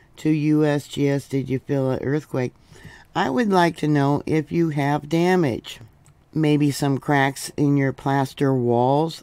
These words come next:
things like that, or in your foundation. Have you taken a look at your driveways or sidewalks? This earthquake was felt as far as Waverly, intensity level two. And here's,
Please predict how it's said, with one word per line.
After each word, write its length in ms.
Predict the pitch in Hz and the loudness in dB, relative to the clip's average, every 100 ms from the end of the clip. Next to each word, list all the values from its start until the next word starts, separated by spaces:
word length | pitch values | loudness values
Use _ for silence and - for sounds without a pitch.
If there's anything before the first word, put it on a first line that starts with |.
| _ - | _ -4
things 320 | 143 143 127 | -2 -2 -2
like 300 | 139 139 - | -2 -2 -2
that, 320 | 135 147 156 | -2 -2 -2
or 240 | 139 131 | -2 -2
in 160 | 131 131 | -2 -2
your 120 | 120 | -4
foundation. 840 | 113 120 117 113 120 135 156 160 - _ - - - - | -4 -4 -2 0 0 -2 -2 -4 -6 _ -20 -20 -16 -4
Have 140 | 160 | -2
you 80 | 160 | 0
taken 300 | 170 156 160 | -2 0 0
a 100 | 151 | 2
look 260 | 151 151 | 0 0
at 140 | 151 139 | -2 0
your 160 | 131 | -2
driveways 640 | 120 131 135 147 151 151 127 | -2 0 0 0 0 0 -2
or 80 | 127 | -4
sidewalks? 720 | - 135 139 147 160 175 - - _ _ _ _ _ _ _ | -2 -2 0 0 -2 -4 -12 -20 _ _ _ _ _ _ _
This 280 | 170 202 - | -2 -2 2
earthquake 500 | 202 202 - 196 180 | 0 2 0 0 2
was 220 | 190 190 | 0 0
felt 340 | - 180 185 - | 0 2 2 0
as 260 | 165 160 | 0 0
far 440 | - 175 170 170 - | 0 2 4 4 2
as 400 | 156 151 147 - | 2 4 2 0
Waverly, 920 | 131 131 147 160 165 185 180 190 202 _ _ _ _ - | -4 0 2 4 4 4 4 2 -2 _ _ _ _ -2
intensity 800 | 156 147 165 160 - 160 165 | -2 0 0 0 -2 -2 0
level 480 | 156 156 151 143 143 | 2 2 2 0 -4
two. 540 | - - 165 170 196 208 _ _ _ _ - _ _ _ | -4 0 4 4 4 -2 _ _ _ _ -20 _ _ _
And 1700 | - 165 170 170 170 165 165 165 170 165 170 170 170 170 170 170 170 | -4 0 0 2 2 2 2 2 2 2 2 2 2 2 2 2 2
here's, 380 | 165 175 170 - | 2 2 0 -4